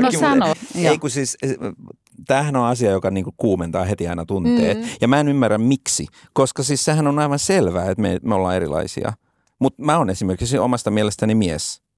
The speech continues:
Speaker 2: Ja mun mielestä mun, mun vaimo on nainen, eikä se siitä miksikään muutu. Eikä siinä ole mitään hävettävää. Miksi sitä pitäisi niin kuin viedä poispäin ja antaa tilaa sille neutraaliudelle? Sillekin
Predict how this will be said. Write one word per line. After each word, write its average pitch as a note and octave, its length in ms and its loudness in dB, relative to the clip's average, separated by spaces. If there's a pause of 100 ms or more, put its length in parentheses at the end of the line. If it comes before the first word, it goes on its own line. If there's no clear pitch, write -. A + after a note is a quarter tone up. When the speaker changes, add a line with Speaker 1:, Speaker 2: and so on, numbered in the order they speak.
(140)
Speaker 2:
Ja A#2 60 2
mun A#2 160 4
mielestä G#2 220 0
mun, G#2+ 240 -2 (140)
mun G2+ 300 0
vaimo F2+ 440 0
on A2+ 140 0
nainen, G2+ 400 0 (180)
eikä A2 200 2
se A#2+ 140 0
siitä G#2+ 240 0
miksikään D#2+ 480 -4
muutu. E2+ 420 0 (420)
Eikä A2 200 0
siinä A#2 200 2
ole A2 80 0
mitään B2 240 0
hävettävää. G#2+ 720 -2
Miksi C3 220 -2
sitä D#3+ 400 0
pitäisi - 480 -2
niin E2+ 180 -4
kuin F#2 220 -2 (600)
viedä G#2 240 2 (120)
poispäin F#2+ 840 0 (400)
ja A2 200 2
antaa G2+ 360 2 (100)
tilaa G2 480 2 (340)
sille G2 420 2
neutraaliudelle? F2+ 1600 -2
Sillekin B2 640 0